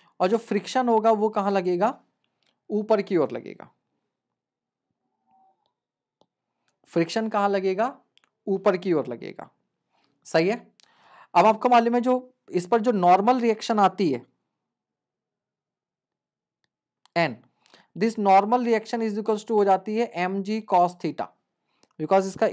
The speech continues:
इधर जो कंपोनेंट आता है वो हो जाता है हमारे पास एम जी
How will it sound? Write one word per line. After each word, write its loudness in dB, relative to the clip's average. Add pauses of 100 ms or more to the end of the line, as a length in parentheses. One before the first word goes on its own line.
इधर 2
जो 0
कंपोनेंट -2
आता 2
है -4 (460)
वो 0
हो 4
जाता 4
है -2
हमारे 0
पास -4
एम -6
जी -8